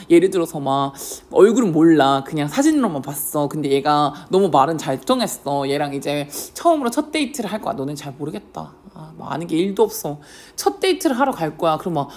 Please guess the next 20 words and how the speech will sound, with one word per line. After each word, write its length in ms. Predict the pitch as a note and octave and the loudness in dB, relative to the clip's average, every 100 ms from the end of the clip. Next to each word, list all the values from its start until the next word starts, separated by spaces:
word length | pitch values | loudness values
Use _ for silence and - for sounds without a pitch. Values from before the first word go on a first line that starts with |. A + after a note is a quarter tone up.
| - | 4
얼굴 340 | G#3+ C4 D4 G#3 | 4 6 2 0
어떻게 340 | F#3+ F3 - | -2 -2 -2
생겼을까? 600 | C4 B3 G3+ - G3 C4 - - | -2 -2 -4 -8 -6 -8 -8 -12
어, 100 | A3 | -10
걔 220 | - A3 | -4 -2
떨리겠지? 720 | D3 C#4+ A3+ G3+ - E4+ - - | 0 0 0 -4 -2 -4 -6 -12
이런 280 | D3+ C#3+ C3+ | -10 -8 -10
거죠. 200 | B2 B2+ - _ _ _ _ - | -14 -18 -20 _ _ _ _ -6
하지만 540 | C#4+ C#4+ C#4+ E4 G4 | -2 0 0 0 -2
이게 220 | A3+ G#3 A#3 | -4 -2 2
되게 420 | G3 F#3+ F#3 - - - _ | 6 6 4 0 -14 -20 _
히-, 200 | - - - | -18 -18 -12
그러니까 280 | - A3+ G3+ - | -6 0 0 2
이런 340 | A3+ C4+ B3 | 2 4 2
상황이 680 | B3 E4+ B3+ A3+ A#3 A2+ D2 - _ _ _ _ - - _ | 2 2 2 2 0 -2 -8 -20 _ _ _ _ -20 -20 _
첫 280 | - - - | -6 -4 0
데이트, 600 | A#3+ G3+ - F3 D#3 A#3+ - _ _ _ | 0 0 0 0 0 0 -10 _ _ _
스트레스가 500 | - - - E4+ C#4+ - G#2+ | -12 -2 4 4 4 -2 0
넘치는 640 | D#3 E3 E3 - G#3+ D#3+ | 0 0 -2 -4 -2 -2
미팅, 560 | F#3 - - D3+ G#3 | -4 -6 -2 -2 -4